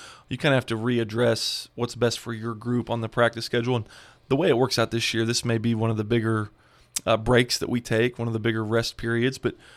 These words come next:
we think this is one of the toughest early season schedules we've ever had.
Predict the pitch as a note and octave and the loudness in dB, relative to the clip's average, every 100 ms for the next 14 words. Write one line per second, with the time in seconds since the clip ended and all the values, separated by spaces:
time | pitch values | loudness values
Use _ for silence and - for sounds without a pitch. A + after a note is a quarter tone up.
0 | - _ _ - B2 E3+ D3+ C3+ A2+ A#2 | -20 _ _ -4 0 0 0 -2 -4 -2
1 | A#2 G#2+ - C3 A#2 A2+ - - _ _ | -2 -4 -2 2 2 0 -6 -10 _ _
2 | _ - C3 B2 A2 - G#2+ G#2+ - A#2+ | _ -2 2 2 2 -2 -6 -6 -4 -2
3 | A2+ A2 A2 A2 G#2+ A2 A2 G#2+ A2 G#2+ | -2 -2 -4 -4 -2 -2 0 0 0 -4